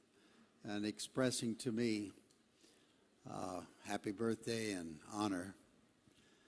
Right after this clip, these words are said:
I said, You know, I realize that, like, uh, Alejandro was giving us an e-, example of a mother, I think she was around a hundred years old, and they, she was being interviewed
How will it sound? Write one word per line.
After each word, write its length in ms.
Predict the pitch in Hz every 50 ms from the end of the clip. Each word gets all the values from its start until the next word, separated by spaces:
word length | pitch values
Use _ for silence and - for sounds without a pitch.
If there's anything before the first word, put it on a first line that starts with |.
| - - - _ _ - - - - - - - -
I 120 | 143 135
said, 260 | 123 - 156 156 139 143
You 100 | 151 151
know, 460 | 160 156 151 151 143 131 110 117 117 - - - - - - - - - - - - - - - -
I 120 | - 127 127
realize 800 | 123 123 143 156 151 135 127 123 117 113 117 120 120 110 - -
that, 200 | 107 104 - - - - - - - - - - - - - - - - - - _ -
like, 400 | 127 127 131 127 127 - - - 127
uh, 260 | 123 117 113 110 104 104 104 - - - - - - -
Alejandro 720 | - 135 139 135 127 127 147 156 156 147 123 131 127 117 113
was 220 | 110 117 110 -
giving 320 | - 143 139 123 131 123 120
us 220 | 117 113 - -
an 140 | 120 113 113
e-, 160 | 113 120 120 - -
example 760 | 123 120 107 107 110 123 123 120 113 104 - 104 104 98 92 - - - - _ - - - - - - - - - - - - - - - - - _ _ _ _
of 140 | - 131 135
a 80 | 143 147
mother, 500 | 156 165 180 175 156 139 131 131 139 131 113 113 - - - - - - - - - - _ _ _ _ - - - 123
I 40 | 117
think 240 | - 147 147 139
she 120 | - - 135
was 120 | 127 107
around 240 | 123 127 127 127 120
a 60 | 113
hundred 300 | 110 131 131 123 117 -
years 280 | 117 117 113 101 92 113
old, 400 | 117 113 110 107 104 107 107 110
and 120 | 104 98
they, 200 | 107 113 117 107
she 160 | - - 139
was 180 | 127 120 120 107
being 240 | - 135 131 123 120
interviewed 680 | 123 131 127 123 110 101 120 135 135 127 120 113 -